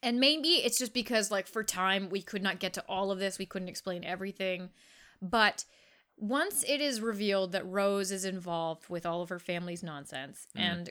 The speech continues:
Speaker 1: Chris discovers all of those photos of the previous people, where are they?
Speaker 2: Sorry, s-, ask me that question one more time?
Speaker 1: The people that Rose has
Speaker 2: Oh.
Speaker 1: previously, like, black catfished.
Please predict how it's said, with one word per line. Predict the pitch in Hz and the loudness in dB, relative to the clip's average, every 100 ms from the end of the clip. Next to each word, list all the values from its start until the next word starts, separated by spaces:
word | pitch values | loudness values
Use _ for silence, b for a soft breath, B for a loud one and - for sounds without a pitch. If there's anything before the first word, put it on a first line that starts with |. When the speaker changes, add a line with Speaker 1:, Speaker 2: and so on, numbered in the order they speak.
| - | -8
Speaker 1:
Chris | - 226 - | -2 0 0
discovers | 214 - 208 196 | -2 -2 0 -2
all | - 190 | -2 -2
of | 185 | 0
those | 185 180 | -2 -4
photos | - 240 233 202 185 | -2 2 4 4 2
of | - 175 | -2 -8
the | |
previous | - 214 202 185 - | -10 -6 -4 -4 -6
people, | - 202 180 151 175 - b b b _ _ - | -6 -6 -4 -6 -6 -12 b b b _ _ -8
where | 202 254 254 240 - | 2 6 6 6 4
are | 180 175 170 | -2 -6 -8
they? | - 50 - _ _ _ _ _ _ _ | -16 -18 -20 _ _ _ _ _ _ _
Speaker 2:
Sorry, | - 147 117 | -2 2 2
s-, | - - - | -2 -12 -4
ask | 117 131 | -2 0
me | 156 | -2
that | |
question | 151 143 | -2 -4
one | 160 | -4
more | 156 | -2
time? | 175 262 - _ _ _ _ _ _ - | -2 -4 -8 _ _ _ _ _ _ -10
Speaker 1:
The | 214 | -4
people | 214 302 339 240 208 202 190 | 0 2 2 4 2 0 -2
that | 202 202 - _ _ | 2 0 0 _ _
Rose | 220 240 240 220 | 0 6 6 4
has | 214 | 0
Speaker 2:
Oh. | |
Speaker 1:
previously, | - 262 254 247 - 233 | 4 6 8 6 4 2
like, | 214 202 185 - _ - | 4 2 0 -10 _ -6
black | 214 202 202 - | 4 4 4 -2
catfished. | 240 240 - 180 160 - - | 0 0 0 -4 -4 -6 -10